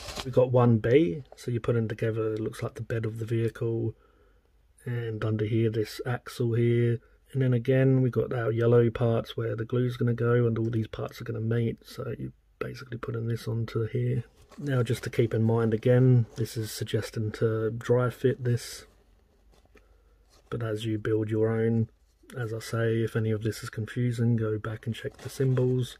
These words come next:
So we're putting this part here together.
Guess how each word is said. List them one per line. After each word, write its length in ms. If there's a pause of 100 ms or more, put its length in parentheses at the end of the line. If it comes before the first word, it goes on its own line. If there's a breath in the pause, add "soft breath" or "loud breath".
(580)
So 140
we're 60
putting 300
this 160
part 280 (120)
here 280
together. 640